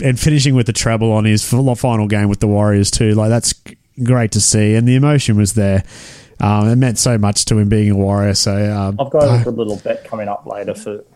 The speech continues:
Speaker 2: um, the Tigers Storm game this week.
Speaker 1: Oh, I'm looking forward to hearing that. Uh, speaking of the Tigers, they weren't that good, uh, in the late Sunday game. Forty points to twelve losers to the Parramatta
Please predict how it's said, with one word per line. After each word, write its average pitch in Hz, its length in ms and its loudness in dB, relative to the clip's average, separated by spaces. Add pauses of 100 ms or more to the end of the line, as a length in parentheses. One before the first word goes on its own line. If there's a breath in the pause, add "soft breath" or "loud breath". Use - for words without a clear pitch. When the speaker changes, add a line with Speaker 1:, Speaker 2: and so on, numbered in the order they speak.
(200)
Speaker 2:
um, 107 540 -10
the - 60 -14
Tigers 110 560 -6
Storm 120 300 -4
game 117 220 -4
this 117 180 -6
week. 127 220 -2 (240)
Speaker 1:
Oh, 101 320 0
I'm 107 100 0
looking 117 260 0
forward 107 260 -2
to 104 40 -2
hearing 101 360 -2
that. 104 260 -4 (320 loud breath)
Uh, 117 160 0
speaking 139 320 2
of 120 80 0
the 113 60 0
Tigers, 113 440 0
they 123 200 2
weren't 117 480 0
that 117 220 -4
good, 120 220 0 (280)
uh, 113 200 -2
in 123 140 0
the 113 80 0
late 113 260 0
Sunday 110 380 0
game. 107 300 0
Forty 135 280 2
points 117 360 0
to 107 100 0
twelve 110 340 -2
losers 110 400 2
to 120 120 -2
the 110 80 -2
Parramatta 107 460 -2